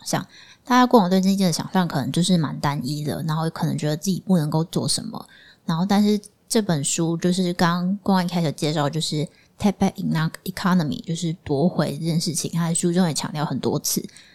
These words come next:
我觉得他的夺回更多是大家可以对于你的生活有选择，而不是只有赚很多钱，然后而是有更多不同的，呃，生活的幸福感来源。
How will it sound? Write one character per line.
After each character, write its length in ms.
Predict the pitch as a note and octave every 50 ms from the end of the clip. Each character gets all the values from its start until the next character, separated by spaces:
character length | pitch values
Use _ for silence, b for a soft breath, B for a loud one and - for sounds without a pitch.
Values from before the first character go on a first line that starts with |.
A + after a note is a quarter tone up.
| b b
我 100 | - F#3
觉 160 | E3+ - E3+
得 220 | E3 E3+ F3 F3+ F#3
他 240 | - - - A#3
的 100 | A3+ G#3+
夺 300 | G3 - - B2 B2+ E3+
回 200 | - - E3 D#3+
更 240 | E3+ G#3+ G#3 F#3 F3+
多 220 | F3+ F3 F3 E3+ F3
是 220 | - - F3 E3 b b b b b b b _
大 180 | - A#3+ F#3+
家 180 | F#3 - E3+ F3+
可 160 | - - E3+
以 60 | B2+
对 180 | E3 F3+ E3 E3
于 40 | D#3
你 80 | D#3 C#3
的 100 | B2+ D#3+
生 240 | - - D#3+ E3+
活 140 | - D#3 C#3+
有 120 | C3 B2+ E3
选 200 | - - - - -
择， 140 | - - -
而 120 | - F3
不 140 | - - F#3+
是 180 | F#3+ - A#3+
只 100 | G#3 F#3+
有 200 | E3 E3 D3+ D#3
赚 260 | D#3+ - - A#3 G3+ F3
很 160 | - C#3 B2
多 180 | - - D#3
钱， 240 | D#3+ D#3+ - - - - - b b b b b b b _
然 140 | - D#3 D#3
后 280 | - F3 E3+ D#3+ - -
而 120 | - F3 E3+
是 160 | - - G3+
有 180 | F3 D3+ C#3+ D#3
更 260 | - - A3+ G3+ F3+ F3+
多 120 | F3+ F3+
不 140 | G3 - G3
同 240 | F#3 - D#3 D3+ C#3+
的， 260 | D#3+ D#3 D3+ D#3+ F3+ b b b b b b b
呃， 340 | - D#3 D#3 C#3+ C#3 C3+ C#3
生 380 | E3 - - - F#3 F#3 G3+ F#3
活 240 | - E3 D3 C#3+ C#3+
的 220 | D3 C#3+ C#3+ D#3
幸 240 | - - C4 A3 F3+
福 160 | - - D3+
感 180 | - D3+ - - -
来 200 | D#3+ D3+ - -
源。 260 | D#3 D#3 - -